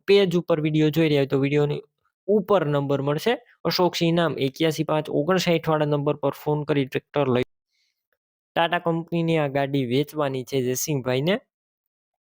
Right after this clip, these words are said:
સારી ગાડી છે, ફૂલ સાચવેલી ગાડી, અત્યારે કોઈ પણ પ્રકારનો ફોલ્ટ નથી. વીડિયો અંદર તમે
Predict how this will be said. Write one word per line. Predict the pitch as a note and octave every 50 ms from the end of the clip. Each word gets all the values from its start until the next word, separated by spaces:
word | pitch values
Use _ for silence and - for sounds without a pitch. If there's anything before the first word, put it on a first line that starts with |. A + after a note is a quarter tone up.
| _ _ _ _ _ - - - _ _ _ _
સારી | - - D#3 E3 D#3 E3 D3+
ગાડી | C3 C#3 D3 D#3+ F3 E3+
છે, | F3 - E3 D#3
ફૂલ | - - D3+ D3+ C#3+
સાચવેલી | - - C#3+ C#3 C3+ - D#3+ D#3+ D3+ D3 C#3
ગાડી, | C#3 C#3+ C#3 C3+ C#3+ C#3+
અત્યારે | C#3 - D3 D3 C3+ C#3 -
કોઈ | - D3+ D#3 D3+
પણ | - D3 C#3+ -
પ્રકારનો | D3 C#3+ - C#3+ C#3+ C#3 C#3 C3+
ફોલ્ટ | - - D#3 D#3 D3+ D3
નથી. | D3 C#3+ C#3 - - C3+ C3
વીડિયો | C3+ C3+ C#3 C#3+ C#3+
અંદર | C#3+ C#3 C#3 C3
તમે | - C#3 C#3 C#3+